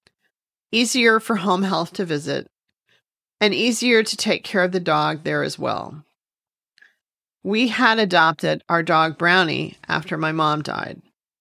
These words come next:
The dog was a companion for Mom, but had only lived there about six months. We transitioned Brownie to the apartment with us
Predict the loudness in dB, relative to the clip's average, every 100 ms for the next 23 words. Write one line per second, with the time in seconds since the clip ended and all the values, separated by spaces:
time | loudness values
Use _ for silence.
0 | _ _ _ -20 _ -20 _ _ _ -4
1 | 2 4 4 2 0 0 -2 -2 2 4
2 | 4 2 0 0 2 2 2 -2 -4 -2
3 | 0 0 2 2 2 4 2 2 2 2
4 | 2 2 0 -4 -6 -6 -6 -6 -8 -10
5 | -12 -12 _ _ _ _ _ _ _ -20
6 | -20 _ _ _ -4 -2 2 4 4 4
7 | 2 2 0 -2 -8 0 4 4 4 2
8 | 0 2 2 2 0 0 -4 -4 -2 -2
9 | -2 -6